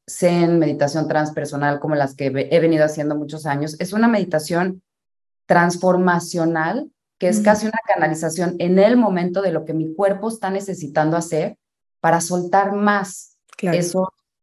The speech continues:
Speaker 1: como esa, esa sombra o trauma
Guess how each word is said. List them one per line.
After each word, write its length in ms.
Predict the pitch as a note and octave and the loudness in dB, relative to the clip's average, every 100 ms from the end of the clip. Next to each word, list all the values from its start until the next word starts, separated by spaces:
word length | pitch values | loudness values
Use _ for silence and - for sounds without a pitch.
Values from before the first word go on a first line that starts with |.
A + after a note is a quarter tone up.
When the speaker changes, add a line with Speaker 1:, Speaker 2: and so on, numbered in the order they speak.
| _ | _
Speaker 1:
como 240 | _ F3+ G3+ | _ 6 8
esa, 500 | G#3 G#3+ A3 A3 - | 8 6 4 4 2
esa 280 | G3 G3+ A#3+ | 0 2 -2
sombra 680 | - A3+ G#3+ F#3 D#3 E3 - _ _ _ _ | 0 0 2 0 -2 -4 -10 _ _ _ _
o 460 | - D#3 D3 D3+ D3 | -2 0 2 -2 -2
trauma 640 | E3+ E3+ F#3+ F#3+ E3 F3 | 0 0 0 -4 -6 -8